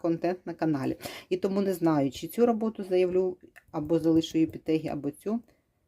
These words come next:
Ну, в общем, щось в мене буде. Щось в мене буде, так.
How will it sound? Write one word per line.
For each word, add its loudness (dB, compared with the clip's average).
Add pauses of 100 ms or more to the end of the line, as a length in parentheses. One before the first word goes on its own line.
(1120)
Ну, -2
в -4
общем, -2
щось -4
в -10
мене -4
буде. -10 (180)
Щось -10
в -10
мене -4
буде, -2 (100)
так. -6